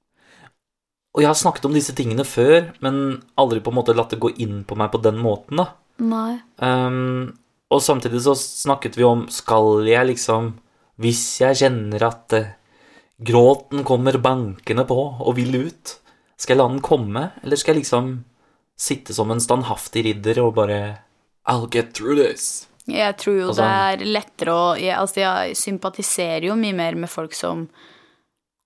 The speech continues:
Speaker 1: Let it
Speaker 2: som du
Speaker 1: go.
Speaker 2: ser, nei, men altså, du trenger ikke å hylgrine,
Speaker 1: Nei, nei.
Speaker 2: da hadde det vært litt slitsomt.
Speaker 1: Ja.
Speaker 2: Men, eh, men at man liksom ser at man blir rørt, da.
Speaker 1: Ja.
Speaker 2: Hvis, hvis en historie skal treffe deg,
Speaker 1: Ja.
Speaker 2: og man skal skjønne hvor vondt det har vært,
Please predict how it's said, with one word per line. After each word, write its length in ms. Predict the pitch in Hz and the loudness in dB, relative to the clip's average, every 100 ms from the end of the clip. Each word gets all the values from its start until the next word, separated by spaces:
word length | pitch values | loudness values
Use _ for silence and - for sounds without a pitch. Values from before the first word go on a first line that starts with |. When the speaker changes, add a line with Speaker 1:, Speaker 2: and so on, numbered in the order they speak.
| _ _ - | _ _ -4
Speaker 1:
Let 260 | 240 247 262 | -2 -2 -4
it 60 | |
Speaker 2:
som 180 | - 202 | -4 0
du 80 | 320 | 0
Speaker 1:
go. 20 | |
Speaker 2:
ser, 520 | - 302 180 175 175 - | 0 0 2 2 0 0
nei, 220 | 208 220 | 0 0
men 200 | 202 190 | -2 -4
altså, 140 | 185 - | -6 -6
du 60 | 180 | -4
trenger 80 | 233 | -4
ikke 80 | |
å 160 | 233 - | -4 -4
hylgrine, 480 | 214 160 156 160 175 | -4 -2 -4 -2 2
Speaker 1:
Nei, 140 | 139 | 2
nei. 140 | 143 202 | 2 2
Speaker 2:
da 220 | 220 220 | 2 2
hadde 120 | 202 | 0
det 40 | 180 | -2
vært 100 | - | -4
litt 120 | 190 | -4
slitsomt. 440 | - 180 202 220 - | -2 -2 -2 -4 -2
Speaker 1:
Ja. 120 | 208 | 0
Speaker 2:
Men, 340 | 214 220 214 208 | 2 2 0 0
eh, 280 | 202 208 208 - - _ | 0 -2 -4 -14 -20 _
men 180 | 233 254 | 0 2
at 160 | 254 254 | 2 0
man 120 | 226 | -2
liksom 200 | 214 208 | -2 -2
ser 320 | - 208 185 | -2 -2 -2
at 140 | 190 - | -2 -2
man 140 | 190 | -4
blir 200 | 185 185 | -2 -2
rørt, 280 | 202 349 381 - | 2 0 0 -4
da. 120 | 208 - | -4 -4
Speaker 1:
Ja. 140 | 208 - - | -4 -4 -2
Speaker 2:
Hvis, 280 | 247 - - | -4 -4 -4
hvis 240 | 233 226 233 | -4 -2 0
en 100 | 240 | 0
historie 640 | 240 - 202 180 180 196 | 0 -2 -2 0 0 0
skal 160 | - 196 | -2 -8
treffe 560 | - 247 - - - 165 | -6 -6 -6 -8 -2 0
deg, 320 | 190 277 226 - | 0 -2 -6 -2
Speaker 1:
Ja. 200 | - - - _ _ _ 214 | -2 -2 -14 _ _ _ -2
Speaker 2:
og 80 | |
man 100 | 214 | -2
skal 140 | 208 220 | 0 0
skjønne 320 | - 220 185 | 2 0 -2
hvor 140 | 185 180 | -4 -4
vondt 380 | 185 175 - - | -4 -4 -6 -6
det 140 | 185 | -2
har 120 | 196 | 0
vært, 380 | 190 254 - - | -2 -2 -6 -10